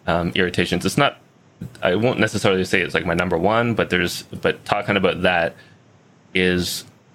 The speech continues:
um, when people don't understand the game and, uh, they talk as if they do, it's, it's frustrating, especially when you try to,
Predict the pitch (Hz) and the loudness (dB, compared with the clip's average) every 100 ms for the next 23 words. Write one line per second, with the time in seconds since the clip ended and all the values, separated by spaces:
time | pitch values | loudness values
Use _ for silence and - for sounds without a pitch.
0 | _ _ _ _ _ _ _ 87 85 82 | _ _ _ _ _ _ _ 0 0 0
1 | 78 - _ _ _ _ _ _ _ _ | -2 -6 _ _ _ _ _ _ _ _
2 | - _ _ _ _ _ _ _ _ - | -20 _ _ _ _ _ _ _ _ -4
3 | 101 - 123 123 107 98 101 98 98 - | -2 0 0 0 2 0 2 2 0 0
4 | 95 92 85 82 104 131 - _ - - | 0 2 0 0 0 -2 -8 _ -20 -20
5 | - _ _ _ _ - 92 90 87 85 | -20 _ _ _ _ -2 0 2 2 0
6 | 80 - _ - 82 80 78 76 - 87 | -4 -12 _ 0 2 2 0 -2 -2 -4
7 | - 92 90 87 85 - 80 82 87 113 | -2 -4 -2 -2 -2 -2 -2 0 0 0
8 | 131 - 92 - - - _ _ _ - | -4 -6 -6 -6 -14 -20 _ _ _ -14
9 | 92 - - - - 95 - 117 117 127 | -12 -10 -14 -4 -2 -2 0 0 2 2
10 | 95 - 92 98 92 85 - 95 87 82 | 2 0 0 2 2 0 0 0 2 2
11 | 80 | 0